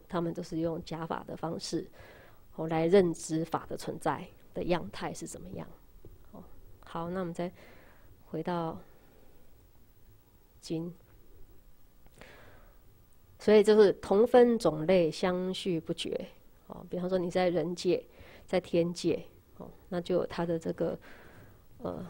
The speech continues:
有情同分在，有情同分。所以大王最后是灭，名为死蕴。哦，经典里面很喜欢用蕴，用蕴啊，哦，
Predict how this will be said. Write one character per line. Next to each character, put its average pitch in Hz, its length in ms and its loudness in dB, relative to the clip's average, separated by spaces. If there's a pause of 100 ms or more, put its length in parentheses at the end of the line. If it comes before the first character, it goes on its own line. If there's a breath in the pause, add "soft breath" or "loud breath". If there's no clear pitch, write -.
有 202 200 -2
情 170 320 -4
同 160 240 -2
分 170 240 2
在， 156 240 0 (420)
有 165 120 2
情 165 240 -4
同 160 220 -4
分。 160 260 -4 (920 soft breath)
所 - 160 10
以 202 60 10
大 208 220 4
王 156 240 -2
最 214 340 12
后 185 300 4
是 190 320 6
灭， 175 400 4 (140)
名 180 300 2
为 170 220 6
死 - 340 -4
蕴。 175 240 6 (840 soft breath)
哦， 196 100 -2
经 269 240 4
典 208 180 6
里 175 100 4
面 202 160 6
很 190 120 6
喜 180 100 2
欢 160 100 4
用 175 260 4
蕴， 165 220 4 (1600 loud breath)
用 180 120 4
蕴 170 260 4
啊， 160 220 -8
哦， 170 100 -10